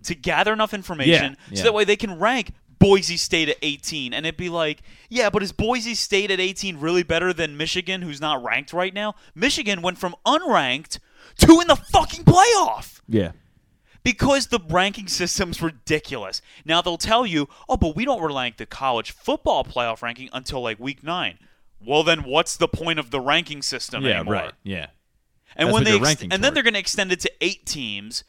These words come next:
Speaker 1: which is gonna just dilute the playoff.
Speaker 2: Yeah.
Speaker 1: Right now, you're gonna have Geor-, you're gonna have Georgia at the three, or no, you're gonna have Georgia at the two.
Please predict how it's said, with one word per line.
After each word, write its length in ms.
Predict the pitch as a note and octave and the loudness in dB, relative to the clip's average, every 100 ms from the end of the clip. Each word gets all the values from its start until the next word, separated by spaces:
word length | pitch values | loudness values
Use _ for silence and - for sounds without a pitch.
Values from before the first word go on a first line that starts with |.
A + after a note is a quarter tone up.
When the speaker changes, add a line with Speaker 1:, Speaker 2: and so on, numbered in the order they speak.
| - | -4
Speaker 1:
which 180 | G3 F#3 | -4 -2
is 120 | E3 | -4
gonna 160 | G3 | -6
just 200 | F3 E3+ - | -6 -6 0
dilute 440 | E3 E3 G3 G3+ | 0 0 -2 -4
the 80 | D#3+ | -6
playoff. 600 | - D3+ A2+ F2+ G#2+ - | -2 -2 -2 -6 -12 -12
Speaker 2:
Yeah. 200 | G2 C#2 - - | -12 -12 -12 0
Speaker 1:
Right 200 | F#3 A#3 | 2 2
now, 100 | G#3 | 0
you're 140 | D#3+ | 0
gonna 140 | D#3 E3+ | -4 -2
have 300 | C#3+ C3 A2+ | -2 -2 -4
Geor-, 420 | D#3 F3 G#3+ G#3 | 2 4 2 -2
you're 180 | B2 D3+ | -10 -4
gonna 120 | F#3 | -2
have 380 | E3+ D3 C3+ A2+ | 0 0 0 -6
Georgia 500 | G#2+ D#3+ F#3 A3+ A3 | -2 0 2 0 0
at 160 | D#3+ E3 _ | 0 -2 _
the 160 | D3+ C#3+ | -8 -8
three, 1300 | - - - C3+ C3 B2+ C#3+ F3 C#3 F#2 F#2+ A#2 - | -12 -20 -16 -10 -8 -6 0 2 2 -2 -10 -16 -8
or 80 | F3 | -4
no, 60 | |
you're 100 | E3+ | -2
gonna 80 | D#3+ | -2
have 80 | D#3 | -2
Georgia 280 | D#3 F3+ A3+ | -2 -2 -2
at 80 | G#3 | -6
the 60 | |
two. 560 | - - B2 G2 F#2+ | -6 -2 -2 -4 -8